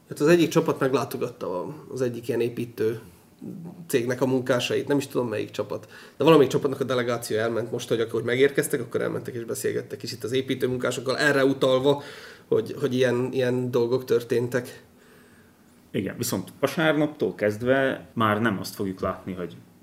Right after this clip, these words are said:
Speaker 2: hányan haltak meg, illetve mennyibe kerültek a stadionok, hanem azt, hogy milyen brutálisan szép stadionok készültek el,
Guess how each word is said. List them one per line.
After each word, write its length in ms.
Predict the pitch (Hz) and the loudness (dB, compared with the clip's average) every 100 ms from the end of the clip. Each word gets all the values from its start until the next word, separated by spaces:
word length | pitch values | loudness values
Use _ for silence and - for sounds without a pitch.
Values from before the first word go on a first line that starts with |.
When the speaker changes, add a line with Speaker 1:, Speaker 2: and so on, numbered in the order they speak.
| - - | -20 -14
Speaker 2:
hányan 340 | - 101 98 | -6 -4 -4
haltak 340 | 95 95 98 - | -4 -4 -6 -6
meg, 140 | 98 | -4
illetve 260 | 92 87 95 | -4 -4 -6
mennyibe 320 | 95 101 92 | -6 -6 -8
kerültek 420 | - 92 95 - | -8 -6 -6 -10
a 40 | - | -16
stadionok, 480 | - 107 123 127 - | -8 -6 -4 -6 -4
hanem 280 | 120 107 - | -4 -4 -6
azt, 260 | 104 110 - | -8 -8 -8
hogy 160 | 127 | -10
milyen 500 | 117 127 135 127 123 - - - | -8 -6 -6 -6 -8 -10 -16 -6
brutálisan 960 | 131 143 147 - 117 110 98 - 98 | 0 2 0 0 -2 0 -2 -2 -6
szép 320 | 95 - 98 95 | -4 -2 -4 -4
stadionok 560 | - 98 95 107 117 - - - - - - | -6 -2 -2 -2 -6 -10 -20 -20 -20 -20 2
készültek 640 | 120 113 120 113 113 110 | 4 4 2 2 0 2
el, 280 | 123 143 | 4 4